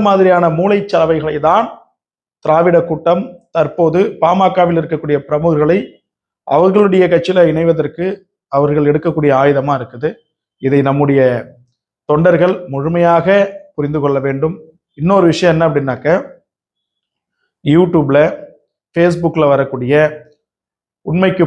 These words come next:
புறம்பான செய்திகளை யாரும் பகிராதீங்க, நம்பாதீங்க. யாரோ ஒருத்தன் பதிவு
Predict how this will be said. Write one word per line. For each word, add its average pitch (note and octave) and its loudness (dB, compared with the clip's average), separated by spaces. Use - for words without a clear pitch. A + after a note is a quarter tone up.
புறம்பான F#3 2
செய்திகளை D3 -2
யாரும் D#3+ 0
பகிராதீங்க, D3+ 2
நம்பாதீங்க. C#3 -4
யாரோ E3+ 2
ஒருத்தன் E3 -4
பதிவு F#3 -2